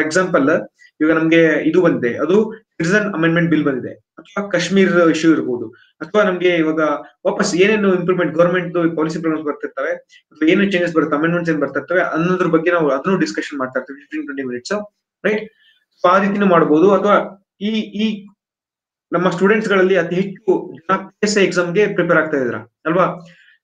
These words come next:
ಯಾರೆಲ್ಲ ಪಿ ಎಸ್ ಐ exams ಗೆ prepare ಆಗ್ತಿದ್ರ, ವೈ ಅಂತ ಹೇಳಿ type ಮಾಡಿ, ಎಸ್ ಅಂತ ಹೇಳಿ type ಮಾಡಿ,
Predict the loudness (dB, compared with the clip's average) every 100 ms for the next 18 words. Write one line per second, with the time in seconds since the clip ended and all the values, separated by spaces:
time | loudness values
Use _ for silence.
0 | _ 2 4 4 2 0 0 -4 -12 -6
1 | -4 -2 -4 -4 -6 -8 -6 -6 -4 -4
2 | -2 -2 -2 -4 -2 2 2 2 -2 -2
3 | -2 -2 -2 -6 -10 -2 -2 -2 -6 -6
4 | -6 -6 -8 -10 -10